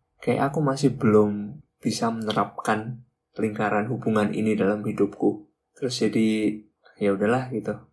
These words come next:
Kayak ngapain aku cerita sesuatu yang aku sendiri nggak good at it gitu. Jadi ini buat aku adalah sebuah P R.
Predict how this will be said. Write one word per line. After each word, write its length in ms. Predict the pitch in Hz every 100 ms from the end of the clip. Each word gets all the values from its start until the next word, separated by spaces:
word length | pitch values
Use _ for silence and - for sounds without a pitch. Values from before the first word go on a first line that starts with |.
| _ _ -
Kayak 480 | 104 104 104 - _ _ _ -
ngapain 400 | 110 113 117 139
aku 200 | 131 131
cerita 320 | 123 120 131
sesuatu 360 | 127 123 113
yang 240 | 135 120 - -
aku 240 | - - 113
sendiri 400 | 107 107 113 120
nggak 320 | 107 107 - _ _ _
good 320 | - 113 - -
at 160 | 113 -
it 240 | 110 -
gitu. 240 | 104 104 101 - _ _ -
Jadi 640 | 101 113 110 107 104 104 - _ _ _
ini 200 | 113 117
buat 240 | 135 113 101
aku 160 | 104
adalah 200 | 127 107
sebuah 280 | 104 - 101
P 160 | - -
R. 320 | 113 139